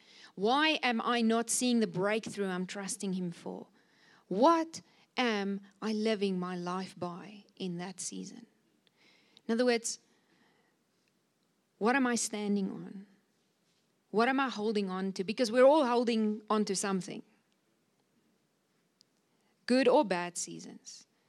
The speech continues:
We are all living our lives by something. The question just is, what are we living it by? Especially in the bad seasons, when things are not going well, what is my go-to?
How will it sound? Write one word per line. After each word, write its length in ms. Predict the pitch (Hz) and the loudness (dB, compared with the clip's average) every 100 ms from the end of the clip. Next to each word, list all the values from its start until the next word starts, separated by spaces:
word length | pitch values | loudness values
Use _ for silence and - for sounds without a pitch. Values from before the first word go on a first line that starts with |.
| _ _ _ | _ _ _
We 180 | 202 277 | 4 6
are 120 | 269 | 8
all 460 | 302 302 277 269 - _ _ _ _ _ _ _ _ | 8 6 4 0 -6 _ _ _ _ _ _ _ _
living 420 | 214 262 254 240 | 4 4 6 2
our 160 | 214 202 | 2 0
lives 840 | 214 285 214 185 180 180 - - _ - | 2 2 2 0 -4 -4 -6 -6 _ -8
by 200 | 165 190 | -4 -4
something. 640 | 190 - 196 190 - - - _ _ _ | -4 -6 -4 -6 -10 -18 -18 _ _ _
The 120 | 180 | -4
question 640 | 208 - 269 240 - 208 190 | -2 2 4 4 0 -2 -4
just 300 | 196 202 - | -4 -8 -10
is, 360 | 202 175 170 165 | -10 -8 -10 -6
what 240 | 190 202 | -2 0
are 80 | 190 | 0
we 120 | 175 | -2
living 340 | 175 175 175 | -4 -4 -6
it 140 | 165 - | -8 -10
by? 340 | 180 - - _ _ _ _ _ _ _ _ _ _ _ _ _ _ _ _ _ _ _ - | -12 -12 -18 _ _ _ _ _ _ _ _ _ _ _ _ _ _ _ _ _ _ _ 2
Especially 560 | 214 - 359 - 302 | 2 4 4 6 4
in 80 | 269 | 2
the 80 | 220 | 2
bad 340 | 180 185 196 | 0 -2 -4
seasons, 720 | - 208 202 175 - - - - | -6 -6 -6 -8 -12 -10 -10 -2
when 160 | 208 208 | 0 2
things 260 | 277 247 | 2 2
are 60 | 233 | 4
not 320 | 214 240 226 | 4 2 -2
going 340 | 196 190 175 | -6 -4 -2
well, 260 | 185 185 165 | -2 -2 -4
what 220 | 170 226 | -2 2
is 140 | 240 214 | 2 0
my 180 | 196 | -2
go-to? 640 | 180 180 180 - - - | -4 -4 -4 -8 -16 -18